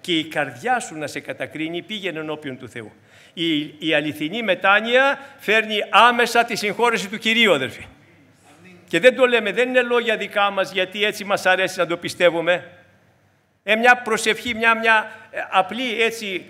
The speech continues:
συντριβή καρδιάς, ε, όχι απλή βέβαια, δεν ήταν καθόλου απλή, έκανε ο ληστής πάνω στο σταυρό που ομολόγησε την αμαρτία του και γύρισε στον Κύριο και είπε, «Μνήστητή μου, Κύριε, όταν έλθεις εν τη βασιλεία σου», γιατί του είπε, «Σήμερα θα είσαι μαζί μου στον παράδεισο».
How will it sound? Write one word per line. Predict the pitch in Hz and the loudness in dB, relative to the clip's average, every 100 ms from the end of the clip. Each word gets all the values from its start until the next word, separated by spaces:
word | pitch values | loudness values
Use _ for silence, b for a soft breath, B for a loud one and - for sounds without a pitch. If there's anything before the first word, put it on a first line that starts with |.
| - | -20
συντριβή | - - 202 208 208 247 | -12 -8 -6 -4 -4 -4
καρδιάς, | 302 330 285 262 208 | 0 0 4 4 6
ε, | 214 220 | 2 -2
όχι | 220 190 | -2 -4
απλή | - 160 | -4 -4
βέβαια, | 123 127 135 123 | -2 -4 -4 -10
δεν | 156 | -8
ήταν | 160 | -6
καθόλου | 160 147 180 143 | -4 -4 -2 -4
απλή, | 123 180 180 - B B | -4 -8 -10 -12 B B
έκανε | 175 202 185 | -4 -2 -2
ο | |
ληστής | 170 165 214 - | -2 -4 -8 -4
πάνω | 202 196 | -4 -4
στο | 156 | -8
σταυρό | - 165 165 185 | -4 -2 -2 -6
που | 175 156 123 b b b | -6 -8 -8 b b b
ομολόγησε | 180 185 185 214 220 180 190 | -2 2 2 4 2 0 -4
την | 185 175 | -2 -4
αμαρτία | 175 170 151 226 190 | 0 -2 -2 -2 -2
του | 180 160 113 B B | -2 -8 -8 B B
και | - | -2
γύρισε | 190 208 233 185 | -2 -2 -6 -4
στον | 190 202 | -4 -4
Κύριο | 175 220 208 | -6 -6 -4
και | 190 196 185 - | -4 -4 -4 -6
είπε, | 220 214 196 170 | -8 -4 -2 -2
«Μνήστητή | 160 233 233 - 220 226 | -4 -4 -4 -6 -8 -6
μου, | 214 | -4
Κύριε, | 208 233 220 | -6 -4 -2
όταν | 214 208 | 2 2
έλθεις | 214 226 - | 2 2 0
εν | 196 | -4
τη | 185 | 2
βασιλεία | 196 202 196 247 254 | 2 2 -2 6 6
σου», | |
γιατί | 247 233 240 | 4 -2 -4
του | |
είπε, | 233 - | -8 -8
«Σήμερα | - 285 190 139 | -6 -6 -4 -6
θα | |
είσαι | 135 131 | -8 -10
μαζί | 117 107 | -12 -12
μου | 113 | -16
στον | - 113 | -18 -18
παράδεισο». | 110 - - | -18 -20 -20